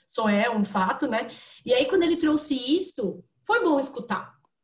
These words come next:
porque por muito tempo eu não escutei relato nenhum dentro da minha família de, de coisas ruins, que essas, porque quando, como ele trouxe isso, hoje meu pai, ele consegue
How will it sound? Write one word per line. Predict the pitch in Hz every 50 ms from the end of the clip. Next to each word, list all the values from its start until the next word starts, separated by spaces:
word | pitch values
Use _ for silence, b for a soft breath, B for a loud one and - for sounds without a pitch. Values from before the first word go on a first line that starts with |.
| _ _
porque | - 208 - 269
por | 285 311
muito | 302 349 392 381 381
tempo | - 320 339 330 349
eu |
não | 320 311
escutei | - - 302 294 - 294 320 349 320 240
relato | 202 208 262 269 277 294 302 339
nenhum | 302 370 381 359 330 339 320
dentro | 254 214 202 202
da | 196 196
minha | 196 196 196
família | - 196 190 185 180 165 165 165 165 - _ _ _ _ _ _ _ _
de, | - 185 202 196 -
de | 185 - 190 185
coisas | - 226 208 190 208 190
ruins, | 180 214 214 208 208 208 202 202 - - - - -
que | - - 208
essas, | 202 196 202 202 -
porque | - - 180 202 190 220 214 214 214 190 - -
quando, | - 240 233 233 233
como | - 254 262 285
ele | 262 -
trouxe | - 247 240 240 240 - 262
isso, | 254 -
hoje | 240 214 208
meu | 226 226 -
pai, | - 233 220
ele | - - -
consegue | 233 - 254 220 208 220 233 B